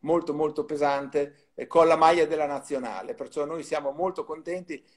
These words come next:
Fra l'altro l'amministratore delegato di D H L Europe è un ex pallavolista, perciò parliamo la stessa lingua, Alberto Nobis,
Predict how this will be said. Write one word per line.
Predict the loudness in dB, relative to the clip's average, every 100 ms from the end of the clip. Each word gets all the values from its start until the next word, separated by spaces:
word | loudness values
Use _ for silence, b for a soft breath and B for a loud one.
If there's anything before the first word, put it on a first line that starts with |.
| _
Fra | 2
l'altro | 2 0
l'amministratore | -4 -8 -4 -4
delegato | -4 -2 -2 -2
di | -10 -6
D |
H | -2 0 -2 -2
L |
Europe | -4 -4 -2 -4 -4 -6 -6 _
è | -2
un | -2
ex | -4 0
pallavolista, | 4 6 4 0 -2 -4
perciò | -6 -2 0
parliamo | 2 2 0 0
la | -4
stessa | -4 -2 -2
lingua, | -2 -2 -4
Alberto | -2 -4 -4 -6
Nobis, | -4 -2 -4 -8 -14